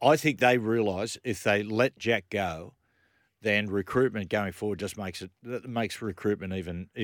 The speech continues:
Speaker 1: even
Speaker 2: already,
Speaker 1: more difficult.
Speaker 2: yeah, it's already hard enough
Speaker 1: Yeah.
Speaker 2: getting people down to Canberra.
Speaker 1: Yeah. If you had Jerome Hughes sitting there, right,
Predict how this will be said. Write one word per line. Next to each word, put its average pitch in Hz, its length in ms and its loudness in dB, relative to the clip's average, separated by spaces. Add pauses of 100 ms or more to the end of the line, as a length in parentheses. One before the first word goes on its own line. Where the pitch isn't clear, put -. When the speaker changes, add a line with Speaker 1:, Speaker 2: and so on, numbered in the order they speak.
Speaker 1:
even 139 60 6
Speaker 2:
already, 110 260 6
Speaker 1:
more - 40 0
difficult. 98 280 2
Speaker 2:
yeah, 87 100 -2
it's - 100 -10
already 131 320 6
hard 85 220 2
enough 90 140 -4
Speaker 1:
Yeah. - 100 -4
Speaker 2:
getting 107 180 -6
people 92 200 -6
down 92 120 -2
to 90 60 -12
Canberra. 98 440 -4 (400)
Speaker 1:
Yeah. 90 160 -10 (220)
If 165 160 2
you 208 100 6
had 156 140 6
Jerome 123 380 6
Hughes 151 280 2
sitting 101 320 -2
there, 82 220 -6
right, 87 200 -4